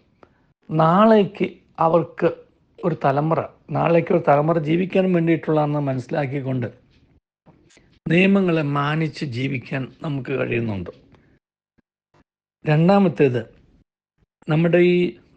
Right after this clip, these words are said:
ദേശത്തിന് സ്വാതന്ത്ര്യം കിട്ടാൻ വേണ്ടി നമ്മളുടെ പൂർവികർ അനുഭവിച്ച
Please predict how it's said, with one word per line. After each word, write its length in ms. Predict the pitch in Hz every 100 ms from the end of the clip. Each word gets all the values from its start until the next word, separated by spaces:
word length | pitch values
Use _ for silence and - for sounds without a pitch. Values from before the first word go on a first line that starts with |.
| 127
ദേശത്തിന് 640 | 143 143 165 - 165 156 - - _ _ _ -
സ്വാതന്ത്ര്യം 580 | - 135 156 165 170 170
കിട്ടാൻ 340 | 147 160 156
വേണ്ടി 380 | 156 151 147 143
നമ്മളുടെ 500 | 131 131 151 160 165
പൂർവികർ 560 | 170 175 160 170 170
അനുഭവിച്ച 540 | 165 147 151 151 147